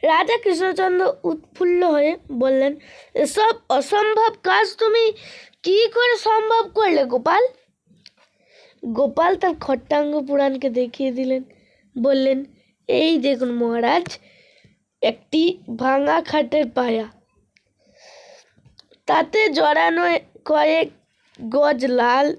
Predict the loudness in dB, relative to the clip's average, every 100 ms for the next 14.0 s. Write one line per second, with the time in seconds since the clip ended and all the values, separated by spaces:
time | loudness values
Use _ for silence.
0 | -10 _ _ -14 -4 0 0 -2 -2 -2
1 | -2 -2 -2 -4 -20 -20 -20 -20 _ _
2 | _ _ _ _ _ _ _ _ _ _
3 | -20 -20 _ _ _ _ _ _ -20 -20
4 | -20 -20 _ _ _ _ _ _ -2 2
5 | 4 2 2 2 2 0 -2 0 0 2
6 | 0 2 0 -2 -12 -20 _ _ -6 0
7 | 2 0 -8 -20 _ _ _ -6 -6 -8
8 | _ _ _ _ _ _ _ -2 0 2
9 | 2 2 0 2 2 2 0 2 2 2
10 | 2 0 -2 0 0 -2 _ _ _ _
11 | 0 2 2 0 -4 _ _ _ _ _
12 | _ _ _ -8 -2 -2 0 0 0 0
13 | -2 -2 0 0 0 -4 -6 -2 0